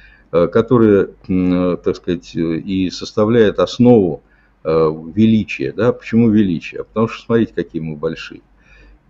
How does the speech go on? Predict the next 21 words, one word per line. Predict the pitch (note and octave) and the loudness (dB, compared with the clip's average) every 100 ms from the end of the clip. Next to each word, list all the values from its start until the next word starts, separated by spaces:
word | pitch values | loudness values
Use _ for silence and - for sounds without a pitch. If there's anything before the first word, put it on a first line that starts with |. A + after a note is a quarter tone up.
| F2+ | -4
М, | E2+ F2+ | -2 2
вот | A2+ A#2 | 2 2
это | B2+ B2+ | 0 2
вот, | A2 G2 - | 0 0 -4
э, | G2+ F2+ E2+ | -2 0 0
и | A#2 | -2
потеря, | - D#3 - C3+ G#2+ F2+ D#2 - | 2 0 2 2 4 2 -2 -10
м, | E2 D#2+ D2+ D#2 | -8 -6 -4 -4
э, | |
такого | - - A2 F#2 | -6 -2 -2 -2
значимого | E2+ A2 F#2 - F2 E2 | 0 0 0 -4 -6 -4
куска | F#2+ - C#3+ C#3 | -8 -4 -2 0
территории, | A2 F2 D#2 D#2 D2 | -2 -6 -4 -4 -4
она | E2 G2 | -4 -4
может | F2+ F2+ E2 | -4 -4 -8
запустить | E2+ - E2 - D#2+ | -12 -14 -18 -10 -8
этот | - - | -8 -8
процесс. | D2 - - - _ _ _ _ | -8 -8 -16 -20 _ _ _ _
А | G#2 | -4
то, | - D#3 | 0 0
что, | - C#3 B2 - | 2 4 4 2